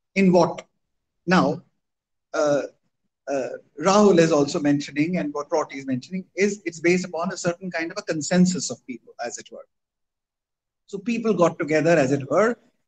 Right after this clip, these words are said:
and in order to protect themselves from each other, because we are brutish, selfish, and cruel, we went into a contract and said that, "No, let's not rob each other,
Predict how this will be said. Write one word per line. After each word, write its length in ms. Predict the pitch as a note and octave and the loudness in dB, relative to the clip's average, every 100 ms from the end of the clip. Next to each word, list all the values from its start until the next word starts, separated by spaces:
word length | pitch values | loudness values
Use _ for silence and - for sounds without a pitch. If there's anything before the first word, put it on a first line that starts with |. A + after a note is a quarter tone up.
| - | -2
and 120 | F#3+ | 2
in 120 | F#3 | 6
order 240 | A3 G#3 G#3 | 8 6 4
to 100 | F#3 | 0
protect 360 | F3 D#3+ D3 | -2 -4 -2
themselves 560 | D3+ D3 D3+ D3 F#3+ - | 0 0 0 0 -2 -2
from 160 | E3 | -6
each 200 | D3+ D3+ | -4 -4
other, 360 | C3 B2+ F#3 G#3 _ _ _ - | -4 2 0 0 _ _ _ -8
because 360 | E3+ D#3 D3+ | -2 0 0
we 100 | C#3+ | 0
are 100 | C#3 | 0
brutish, 720 | C3 C#3+ C#3 D3 D3+ - - - - | 2 -2 0 -2 0 -4 -6 -14 -12
selfish, 840 | - D#3 C#3+ C#3+ D#3 G#3+ - - _ D3 | -4 -2 -2 -2 -2 0 -2 -6 _ -6
and 160 | D3 | -6
cruel, 400 | - E3+ C#3 C#3 C3+ _ _ - | -4 0 0 0 -4 _ _ -2
we 260 | A#3+ A#3 - | 0 0 -2
went 220 | G3 G3 G3 | 0 0 -2
into 240 | F#3 F#3 | -2 -2
a 100 | F3 | -2
contract 480 | D#3+ D3 E3+ G3+ F3 | -4 -2 -2 -2 -4
and 100 | E3 | -4
said 200 | E3 D3 | -6 -4
that, 160 | D#3 | -8
"No, 120 | D3+ D3+ | -6 -4
let's 260 | C3+ C3 C#3+ | -4 -4 -6
not 220 | C3+ C3+ | -6 -2
rob 220 | B2+ C3 | 0 0
each 180 | A#2+ B2+ | -2 -6
other, 280 | G#2 D3 | -6 -8